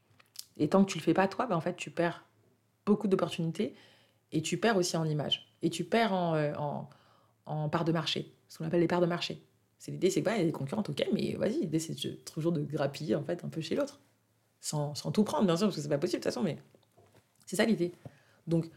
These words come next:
note quelque part. Exercice que je voudrais que tu fasses, c'est regarde quelle est l'image que, que, que, que tu as de toi, et qu'est-ce que, enfin, qu'est-ce que tu dégages à l'heure actuelle, et qu'est-ce que t'aimerais dégager. Et qu'est-ce qui te manque à l'heure actuelle ? Est-ce que c'est des photos pro ? Est-ce que t'as les mêmes photos depuis quelques années, et malheureusement, bah,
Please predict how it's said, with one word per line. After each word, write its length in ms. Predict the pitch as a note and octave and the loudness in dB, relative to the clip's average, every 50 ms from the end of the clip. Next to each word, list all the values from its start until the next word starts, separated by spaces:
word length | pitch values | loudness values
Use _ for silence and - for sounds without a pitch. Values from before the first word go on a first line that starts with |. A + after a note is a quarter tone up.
| - _ _ _ _ _ _ _ _ _ _ _ _ _ _ _ - | -20 _ _ _ _ _ _ _ _ _ _ _ _ _ _ _ 4
note 400 | E3+ F#3 F#3 G3+ B3+ C4+ C4 - | 6 8 8 8 8 6 4 0
quelque 240 | - - F3 - F3 | -2 -2 0 0 0
part. 280 | - - - - - - - | 0 0 -4 -4 -6 0 0
Exercice 320 | - - G#3+ G#3+ - G#3 | 2 2 2 2 0 -2
que 80 | - F#3 | -2 0
je 60 | D#3+ | 2
voudrais 140 | D#3+ D#3+ D#3+ | 2 2 2
que 40 | D#3+ | 0
tu 80 | - | -4
fasses, 260 | D#3 - G3 G#3+ G#3 | -4 -4 -4 -2 -2
c'est 240 | - - F#3+ F#3 - - | -2 -2 -2 -4 -4 -4
regarde 380 | D#3 F#3+ G3 F#3+ G#3+ G#3+ G#3+ | -2 -2 2 2 2 0 2
quelle 140 | - - E3+ | 2 2 4
est 60 | F3 | 4
l'image 380 | F3 F3+ F#3 F#3+ F#3+ F#3 - - | 4 2 2 2 0 -2 -4 -4
que, 240 | - E3 D#3 D#3 D#3 - - _ _ _ _ _ _ _ _ | -4 -4 -4 -4 -6 -10 -18 _ _ _ _ _ _ _ _
que, 100 | - D3+ | -8 -8
que, 160 | D3 - D#3 | -6 -6 -6
que 140 | - - D#3+ | -4 -2 -2
tu 180 | D#3 - E3+ F3 | -2 2 4 4
as 80 | F3+ | 4
de 60 | E3+ | 4
toi, 380 | D#3 D#3 - F3 - A3+ - - _ | 2 0 -2 -4 -4 -6 -8 -12 _
et 60 | - | -4
qu'est-ce 160 | D3 - A3 - | -2 -2 0 0
que, 80 | F#3 | -2
enfin, 220 | - - C#3+ C#3 - - _ _ | -4 -4 -6 -8 -10 -14 _ _
qu'est-ce 160 | - A#3 A3+ | -2 -2 0
que 80 | - A3 | 0 -2
tu 140 | G#3 - E3 | -4 -2 -2
dégages 340 | D#3+ E3+ D#3+ E3 E3 E3+ E3 | -2 0 0 0 0 0 0
à 60 | D#3 | -2
l'heure 120 | D#3+ D#3 | -2 -2
actuelle, 340 | D3+ D3+ - - - - - - | -4 -6 -4 -4 -4 -4 -2 -2
et 60 | - | 0
qu'est-ce 140 | - G3+ F#3+ | 0 0 0
que 80 | - | 0
t'aimerais 300 | - - G3 F#3 E3+ G3 | 2 2 2 2 2 2
dégager. 400 | F#3+ E3 D#3 - D3+ D#3+ - - - _ _ _ _ _ _ _ _ _ _ _ _ _ _ - | 0 0 0 -2 -2 -4 -6 -8 -14 _ _ _ _ _ _ _ _ _ _ _ _ _ _ -8
Et 100 | E3 - | -8 -2
qu'est-ce 220 | - - B3+ B3+ | 2 2 2 4
qui 100 | - G#3 | 4 2
te 80 | - G3+ | 4 4
manque 200 | F3+ F3 D#3+ - | 4 4 2 0
à 40 | |
l'heure 100 | D3 D#3 | -2 -2
actuelle ? 280 | - D3+ - - - D#3 - - - | -4 -4 -4 -6 -8 -8 -12 -12 -12
Est-ce 140 | - C#3+ - | -12 -6 -4
que 60 | - | -2
c'est 260 | - - - E3 F3 | -2 0 2 2 0
des 200 | E3+ D3+ D3+ E3 | 0 0 -2 -2
photos 280 | D#3+ - F#3+ G3 A#3 A3 | 0 0 0 0 0 0
pro ? 180 | - C4+ C#4 | 2 2 2
Est-ce 100 | A#3+ - | 2 0
que 80 | - - | -2 -4
t'as 80 | - | -2
les 80 | D#3 D3+ | 0 0
mêmes 180 | D#3 D#3+ E3+ E3 | 2 2 0 0
photos 220 | - E3 - F#3+ | 0 0 0 0
depuis 200 | E3+ D#3+ - D3+ | 0 0 -2 -4
quelques 280 | - D#3+ D#3 - D#3+ E3+ | -4 -2 -2 0 2 2
années, 240 | E3+ F3 F#3 F#3 | 2 2 2 0
et 40 | F3 | 0
malheureusement, 460 | D#3 D3 C#3+ D3 D3+ D3+ D3 E3 E3 | -2 -2 -2 0 -2 -2 -2 -2 -2
bah, 280 | D#3+ - - - - - | -2 -2 -4 -6 -8 -10